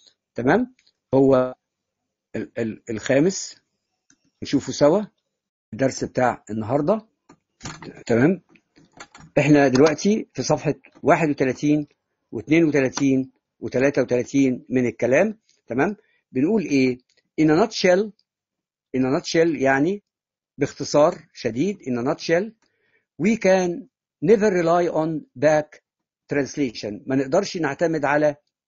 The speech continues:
ال back translation. ال back translation اللي هي، آه، ن-، نرجع الترجمة مرة أخرى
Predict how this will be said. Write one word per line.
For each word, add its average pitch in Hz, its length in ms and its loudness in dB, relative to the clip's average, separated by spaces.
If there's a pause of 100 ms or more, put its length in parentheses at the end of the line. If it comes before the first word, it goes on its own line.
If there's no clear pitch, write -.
ال 117 180 -6
back 151 120 4
translation. 123 540 -6
ال 110 200 -10
back 185 100 0
translation 156 640 -4 (400)
اللي 127 200 -2
هي، 143 380 4 (260)
آه، 123 220 -2
ن-، 135 180 0 (360)
نرجع 131 420 0
الترجمة 131 560 -2 (220)
مرة 135 300 0
أخرى 131 300 -6